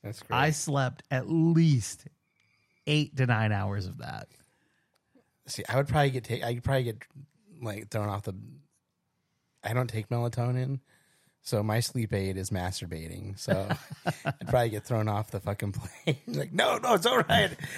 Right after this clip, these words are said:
Speaker 1: I'm not about you.
Speaker 2: I will
Speaker 1: I'm not doing it about
Speaker 2: I will
Speaker 1: you."
Speaker 2: say this. I had the worst fucking monitor on the way over there.
Speaker 1: Oh.
Speaker 2: So I was in a, I was in a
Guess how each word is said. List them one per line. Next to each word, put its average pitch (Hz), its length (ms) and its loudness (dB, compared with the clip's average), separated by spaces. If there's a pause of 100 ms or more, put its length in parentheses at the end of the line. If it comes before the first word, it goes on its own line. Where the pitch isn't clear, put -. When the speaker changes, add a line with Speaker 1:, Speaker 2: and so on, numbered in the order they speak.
(120)
Speaker 1:
I'm - 140 2 (120)
not 254 200 6
about 233 380 6
you. 160 640 6 (120)
Speaker 2:
I 127 140 8
will 131 100 8
Speaker 1:
I'm 156 120 8
not 190 240 4 (120)
doing 190 220 6
it 180 140 4
about 143 220 8
Speaker 2:
I 143 100 10
will 139 120 8
Speaker 1:
you." 165 40 8
Speaker 2:
say 156 160 4
this. 123 240 0 (180)
I 143 160 6
had 185 300 2
the 139 80 6
worst 120 400 2
fucking 113 400 0
monitor 98 580 -2
on 110 180 2
the 113 80 6
way 101 200 2
over 92 240 -6
there. 73 260 -14 (220)
Speaker 1:
Oh. 113 180 -4
Speaker 2:
So 135 220 6
I 135 140 4
was 156 140 6
in 156 80 6
a, 127 180 2
I 135 100 2
was 143 140 4
in 147 80 6
a 120 360 4